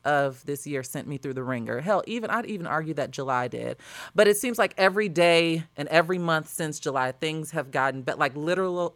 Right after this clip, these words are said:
literal opposite ends of the spectrum. Things have gotten better, better, better, better, better. And I have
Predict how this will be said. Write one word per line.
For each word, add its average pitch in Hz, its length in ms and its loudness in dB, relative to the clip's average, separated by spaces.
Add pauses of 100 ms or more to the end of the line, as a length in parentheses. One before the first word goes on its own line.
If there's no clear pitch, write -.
literal 233 520 4
opposite 190 420 6
ends 175 200 0
of 156 100 -2
the 156 80 -6
spectrum. 131 500 -4 (300)
Things 190 180 -2
have 180 120 -6
gotten 147 220 -2
better, 147 240 2
better, 139 280 -2
better, 131 240 -2
better, 120 240 -4
better. 165 420 2 (380)
And 139 280 2
I 139 200 8
have 143 420 2